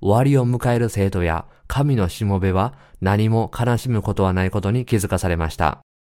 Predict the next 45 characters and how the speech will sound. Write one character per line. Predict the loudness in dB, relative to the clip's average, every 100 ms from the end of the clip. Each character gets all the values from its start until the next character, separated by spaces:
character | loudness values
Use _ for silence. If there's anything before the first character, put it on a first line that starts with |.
| _ _
今 | 0 2 2
の | 2
困 | 0 0 2
難 | 2 0 0
と | -2 -2 -2
苦 | 0 0
し | 0
み | 0
は | 0 -2 -4
ほ | 0
ん | 2
の | 2
一 | 0
瞬 | 0 0
の | 0
こ | 0
と | 0
で、 | 0 -2 -4 -20 -10 0
目 | 2
の | 4
前 | 2 2 2
に | 0
は | -2 -4 -12 -2
明 | -2 2 2
る | 2
い |
世 | 0 -2
界 | 0 0
が | -2 -2
広 | 0 2
が | 2
っ |
て | 0
い | -2
る |
こ | 0
と | -2 -2
を |
悟 | 0 0 2
ら | 0
せ、 | -2 -4 -8 _ _ _ -6
神 | 0 2 2
は | 0
私 | 0 -2 0
に | -2 -2